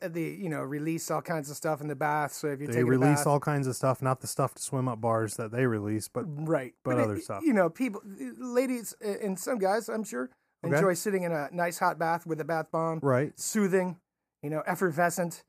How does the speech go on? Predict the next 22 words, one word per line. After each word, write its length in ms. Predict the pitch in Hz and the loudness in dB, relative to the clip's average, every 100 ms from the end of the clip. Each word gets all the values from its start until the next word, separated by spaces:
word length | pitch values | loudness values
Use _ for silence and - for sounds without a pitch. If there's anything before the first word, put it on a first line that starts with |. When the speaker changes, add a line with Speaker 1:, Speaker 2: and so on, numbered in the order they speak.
| _ | _
Speaker 2:
Right. 320 | 127 120 143 - | 2 2 2 -4
Speaker 1:
It, 320 | 147 151 151 - | -4 -4 -4 -6
it 160 | 156 | -6
has 200 | 139 156 | -4 -4
a 40 | 139 | -4
good 160 | 165 | -6
smell. 680 | - - 185 175 170 165 156 - | -6 -6 -2 0 2 2 0 -2
Speaker 2:
Makes 220 | 135 117 | -2 0
Speaker 1:
Makes 180 | - 123 | 0 -2
your 80 | 165 | -2
Speaker 2:
sense. 40 | - | -6
Speaker 1:
skin 360 | - 202 185 | -2 -2 -2
feel 240 | - 190 165 | 0 2 4
luxurious. 680 | 165 131 180 180 170 - - | 2 2 2 4 0 -6 -4
Speaker 2:
Definitely. 560 | 123 110 123 120 131 143 - | -2 -2 -4 -4 -4 -6 2
Speaker 1:
Awesome. 420 | 165 156 123 101 _ - | 2 2 -4 -16 _ -2
So 160 | 170 | 4
along 240 | 165 185 185 | 6 6 6
those 160 | 160 | 6
ideas, 520 | 180 175 175 170 170 _ _ _ _ _ - | 6 4 2 0 -4 _ _ _ _ _ -8
I 140 | 143 | -4
have 360 | 139 156 151 | -2 -2 -2